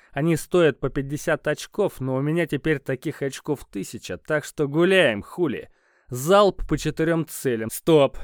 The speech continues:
а что с пятой тенью? Пятую притяни гарпуном, а потом отруби башку мечом.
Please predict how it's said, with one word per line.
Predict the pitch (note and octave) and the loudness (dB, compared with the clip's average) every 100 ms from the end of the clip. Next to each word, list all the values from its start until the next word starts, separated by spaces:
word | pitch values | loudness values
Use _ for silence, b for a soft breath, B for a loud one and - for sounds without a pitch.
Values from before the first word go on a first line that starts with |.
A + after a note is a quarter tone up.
| - | -6
а | B2 | -6
что | - - D3 | -4 -4 -4
с | |
пятой | - - C#3+ A2+ G2+ | -4 0 0 0 -8
тенью? | - A2 F#2 D2+ C2+ - _ _ _ _ _ _ | -8 -10 -10 -14 -20 -20 _ _ _ _ _ _
Пятую | - F3 F#3 F3 E3 | 4 6 6 6 4
притяни | C#3+ D3+ - D#3+ E3+ | 4 2 0 -2 0
гарпуном, | D3 C#3+ C#3+ - D#3+ F3 D3 G2+ F#2 - | 0 0 0 -2 0 2 2 0 -4 -6
а | A#2 | -2
потом | C#3 D3 E3+ D3+ | -2 0 2 2
отруби | - E3 D#3+ | 2 2 0
башку | D3 D3 - - | 2 2 2 -4
мечом. | D3 D3 - - E2+ D2 | -4 -4 -6 -8 -8 -10